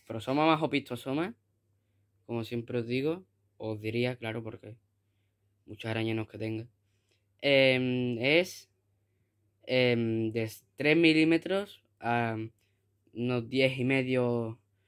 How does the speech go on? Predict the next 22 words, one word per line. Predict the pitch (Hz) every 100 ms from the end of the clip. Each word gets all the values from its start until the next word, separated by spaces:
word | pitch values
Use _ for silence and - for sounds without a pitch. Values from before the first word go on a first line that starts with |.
| _ _
o | - 113
diez | 120
milímetros | 120 120 120 110 107 104 - _ _ _ _ -
en, | 110 110 107 - _ _ _ _
junto | 123 120 117
a |
esas | 110 110
dos | 110
cosas. | - 104 - 101 _ _ _ _ _ _ _ _ _ _ _ _ _ -
Em, | 110 107
sí | 117
que | 123 131
no | 127 123 117
son, | 127 127 127 123
hombre, | 123 104 -
luego | 104 110 113
ya | 117
las | 113
patas | 117 113 117
pues | - 113
cuenta | - 117 110
más, | 113 110 107 107